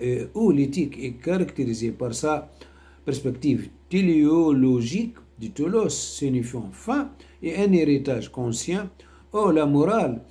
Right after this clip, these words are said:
est définie par le caractère d'obligation de la norme,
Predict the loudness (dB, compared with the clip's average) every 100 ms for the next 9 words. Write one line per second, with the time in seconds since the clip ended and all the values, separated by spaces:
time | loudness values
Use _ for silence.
0 | -20 _ -8 -4 -2 0 0 0 0 -2
1 | -2 -6 -2 -2 -2 -2 -2 0 0 0
2 | 0 -2 -2 -4 -4 -2 0 0 0 -2
3 | -6